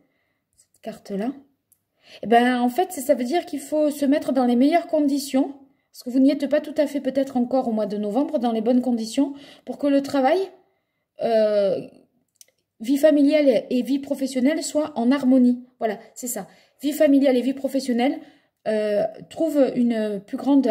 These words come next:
harmonie pour concilier les intérêts, euh, et les désirs un petit peu les vôtres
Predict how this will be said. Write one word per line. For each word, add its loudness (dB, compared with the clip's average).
harmonie 0
pour -4
concilier 2
les 2
intérêts, 2
euh, -2
et -6
les -4
désirs -2
un 2
petit -8
peu -2
les 2
vôtres -2